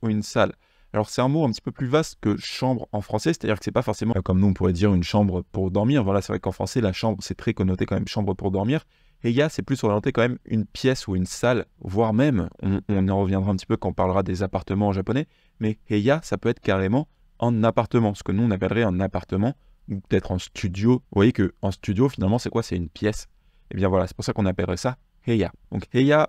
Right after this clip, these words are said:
voilà, c'est une chambre, mais c'est en sens quand même plus global. C'est proche en fait d'une pièce ou d'une salle. C'est le terme général pour parler des salles ou des pièces. Et on a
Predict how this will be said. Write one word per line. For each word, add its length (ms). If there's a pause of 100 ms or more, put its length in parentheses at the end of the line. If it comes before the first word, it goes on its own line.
(120)
voilà, 220
c'est 140
une 120
chambre, 280
mais 120
c'est 100
en 80
sens 180
quand 120
même 140
plus 200
global. 460 (100)
C'est 160 (240)
proche 300
en 60
fait 180
d'une 200
pièce 320
ou 60
d'une 200
salle. 300
C'est 160
le 80
terme 200
général 440
pour 160
parler 380
des 260
salles 400
ou 80
des 160
pièces. 420 (320)
Et 40
on 120
a 120